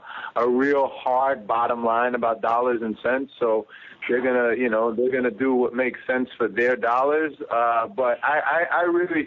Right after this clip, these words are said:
think that, I really think that we've got, uh, a very strong chance at being back next season. Um,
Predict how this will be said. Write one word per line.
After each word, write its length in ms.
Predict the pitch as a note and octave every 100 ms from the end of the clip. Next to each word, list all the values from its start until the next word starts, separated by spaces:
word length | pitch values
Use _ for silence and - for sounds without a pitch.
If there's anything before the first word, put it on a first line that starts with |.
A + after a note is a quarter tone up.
| -
think 260 | D#3+ C#3+
that, 220 | C#3 C#3 C3+ - - - - - -
I 40 | C#3
really 340 | F3 F#3+ F#3 F3+
think 180 | E3+ D3+
that 120 | C#3+
we've 220 | D3 C3
got, 420 | C#3+ C3+ B2+ A#2 -
uh, 600 | A#2+ A#2 A2 G#2+ G2+ G2+ - _ _ -
a 60 | -
very 340 | A#2+ D#3 D3 -
strong 300 | D3 C#3 B2
chance 280 | - B2+ A#2
at 180 | A#2+ -
being 180 | A#2+ A2+
back 260 | A2+ G#2
next 260 | A2 G#2+ -
season. 380 | G#2+ F#2+ F2+ F2 -
Um, 560 | - G2+ F#2+ F#2+ F#2 F#2